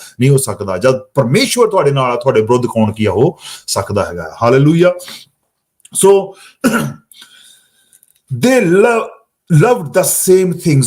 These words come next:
ਉਹਨਾਂ ਦੇ ਵਿੱਚ ਜਿਹੜਾ ਇੱਕ ਪਿਆਰ ਸੀਗਾ, ਇਹ ਸੀਗਾ ਕਿ ਉਹ ਇੱਕ ਚੀਜ਼ ਨੂੰ ਹੀ ਪਿਆਰ ਕਰਦੇ ਸੀਗੇ। ਇਸ ਤਰ੍ਹਾਂ ਨਹੀਂ ਸੀ ਉਹਨਾਂ ਦੇ ਰਾਸਤੇ ਕੀ ਆ ਵੱਖਰੇ ਨਹੀਂ ਸੀਗੇ। ਰਸੂਲਾਂ ਦੇ ਕਰਤੱਵ ਦੂਜਾ ਅਧਿਆਇ ਛਿਆਲੀ ਐਤ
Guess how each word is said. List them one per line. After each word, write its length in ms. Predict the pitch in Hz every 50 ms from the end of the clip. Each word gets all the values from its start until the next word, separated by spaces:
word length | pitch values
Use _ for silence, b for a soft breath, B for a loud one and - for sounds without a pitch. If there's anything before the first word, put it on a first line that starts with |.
| -
ਉਹਨਾਂ 200 | 180 165 190 196
ਦੇ 80 | 196 196
ਵਿੱਚ 200 | 175 165 - 160
ਜਿਹੜਾ 280 | 147 165 180 175 175
ਇੱਕ 200 | 175 170 170 -
ਪਿਆਰ 440 | 151 - - 156 135 127 143 170 180
ਸੀਗਾ, 540 | 175 - - 131 127 127 123 131 135 143 - _ _ _ 160
ਇਹ 140 | 170 208
ਸੀਗਾ 320 | 214 214 156 131 131 131 139
ਕਿ 160 | 147 - 190
ਉਹ 240 | 180 175 190 208 208
ਇੱਕ 240 | 202 196 - - -
ਚੀਜ਼ 360 | - - 185 190 180 170 175
ਨੂੰ 100 | 180 180
ਹੀ 80 | 160
ਪਿਆਰ 260 | 139 156 135 117 117 110
ਕਰਦੇ 280 | 110 104 90 87 -
ਸੀਗੇ। 220 | - - - 92 98
ਇਸ 220 | 101 139 147 143
ਤਰ੍ਹਾਂ 180 | - 185 180 180
ਨਹੀਂ 100 | 190 -
ਸੀ 100 | - 202
ਉਹਨਾਂ 140 | 185 190
ਦੇ 100 | 175 165
ਰਾਸਤੇ 380 | 143 127 123 120 120 - - 127
ਕੀ 140 | 113 123 127
ਆ 40 | 117
ਵੱਖਰੇ 420 | 110 110 - - 120 139 156 156 B B B B B -
ਨਹੀਂ 120 | 139 151
ਸੀਗੇ। 200 | 147 - 131 131
ਰਸੂਲਾਂ 380 | 127 123 - 196 220 220 226 220
ਦੇ 100 | 226 220
ਕਰਤੱਵ 440 | - 190 - - 175 175 170 156
ਦੂਜਾ 240 | 151 170 151 165 190
ਅਧਿਆਇ 280 | 180 170 160 139 139 139
ਛਿਆਲੀ 600 | 131 - - - - 156 151 156 175 185 185 175
ਐਤ 300 | 147 131 131 147 143